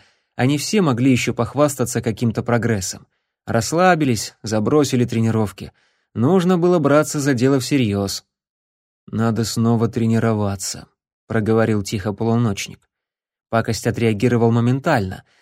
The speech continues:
Наверное, это уже получалось у него больше на рефлексах, не задумываясь. «Только один давай, без спящей, тебе-то она зачем?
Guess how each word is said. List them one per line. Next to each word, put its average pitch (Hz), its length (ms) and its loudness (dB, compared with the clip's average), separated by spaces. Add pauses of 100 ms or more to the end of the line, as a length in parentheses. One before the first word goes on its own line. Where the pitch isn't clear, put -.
Наверное, 117 540 2
это 120 260 -4
уже 113 220 0
получалось 123 560 -2
у 123 40 -2
него 117 200 0
больше 120 320 0
на 120 80 2
рефлексах, 127 600 -2
не 123 120 2
задумываясь. 117 720 -2 (480)
«Только 165 320 4
один 180 320 6
давай, 120 300 6
без 131 160 2
спящей, 117 500 2
тебе-то 175 380 4
она 120 160 4
зачем? 139 420 0